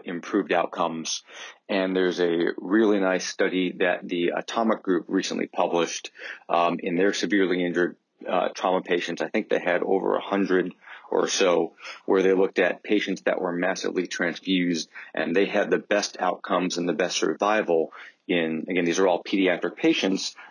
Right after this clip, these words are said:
that were closer to that one-to-one balanced resuscitation. So I think standard of care for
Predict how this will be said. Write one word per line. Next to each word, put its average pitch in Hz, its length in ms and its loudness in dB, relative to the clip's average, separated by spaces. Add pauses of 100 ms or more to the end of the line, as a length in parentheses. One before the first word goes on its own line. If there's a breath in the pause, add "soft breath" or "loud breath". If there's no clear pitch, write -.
that 90 260 2
were 95 140 2
closer 98 480 0
to 95 200 0
that 82 340 0
one-to-one 90 640 0
balanced 80 480 -2
resuscitation. - 840 -4 (360 loud breath)
So 87 400 4
I 90 180 2
think 95 400 -2
standard 98 460 0
of 87 160 -2
care 95 260 2
for 85 520 0